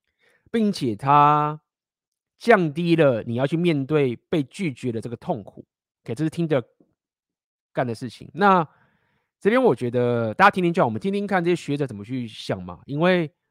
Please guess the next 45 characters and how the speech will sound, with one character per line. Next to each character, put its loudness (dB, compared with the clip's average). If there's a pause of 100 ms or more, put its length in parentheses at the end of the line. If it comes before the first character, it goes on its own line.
我 0
认 4
为 2
就 -4
是 -10
在 -4
场 -10
可 -14
能 -10
多 -6
了， -6
你 -10
们 -8
要 -6
玩 -6
得 -10
很 -10
厉 -12
害， -10
你 -8
们 -6
是 -10
实 -12
战 -4
派， -4
我 -6
理 -8
解 -10 (800)
你 -6
们 -2
可 -4
能 -4
会 0
有 -2
自 -18
己 -6
很， -10 (400)
很 -10
正 2
实 -8
战 2
派 -2
的 -2
想 -8
法， -8